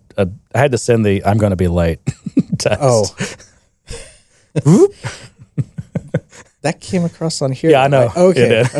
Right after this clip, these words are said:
Speaker 2: Okay.
Speaker 1: Sorry.
Speaker 2: I thought it was my phone or something. So anyways, so, so they, they've really expanded the data sources, and, you know, hopefully once we start to get more information, we, we can start seeing how these are gonna work and how they'll actually play out with these U Is. Um,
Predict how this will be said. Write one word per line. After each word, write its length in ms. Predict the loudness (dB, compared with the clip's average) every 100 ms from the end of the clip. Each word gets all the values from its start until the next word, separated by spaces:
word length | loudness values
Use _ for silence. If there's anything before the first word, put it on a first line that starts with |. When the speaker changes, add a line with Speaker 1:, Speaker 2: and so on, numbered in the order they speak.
| -2
Speaker 2:
Okay. 280 | -2 -2 -8 -20 _ _
Speaker 1:
Sorry. 340 | -4 0 0 0
Speaker 2:
I 40 |
thought 280 | -4 -2 2
it 20 |
was 120 | 2 2
my 160 | 0
phone 220 | 0 -2
or 60 | -4
something. 260 | -4 -8 -4
So 140 | 0
anyways, 580 | 2 0 -2 -10 -14 -14 -16 _ _ _ _
so, 200 | -2 0
so 200 | 0 -2
they, 140 | -4 -2
they've 200 | 0 2
really 160 | 2
expanded 400 | -2 -4 -2 0
the 60 | 0
data 180 | 0 0
sources, 320 | -2 -4 -4
and, 380 | -4 -2 -2 -4 -4
you 80 |
know, 280 | -2 0 -2 -4
hopefully 360 | -4 0 0
once 280 | 0 0 -2
we 220 | -2 -2 -4
start 240 | -4 -4 -2
to 60 |
get 100 | -2
more 140 | 0 -2
information, 480 | 0 -2 -2 -2
we, 100 | -4 -4
we 100 | -10
can 100 | -10
start 160 | -6 -4
seeing 260 | -2 -2 0
how 120 | -2
these 140 | -2
are 40 | -2
gonna 100 | 0
work 240 | 0 -2
and 80 | -2
how 120 | -4
they'll 200 | -2 0
actually 240 | 0 -2 -8
play 280 | -6 -2 0
out 260 | 0 -4
with 240 | -6 -6 -8 -8
these 220 | -8 -2
U 200 | 0 0
Is. 360 | 0 0 -2 -8 _ _ _ _ _ _
Um, 360 | -2 0 0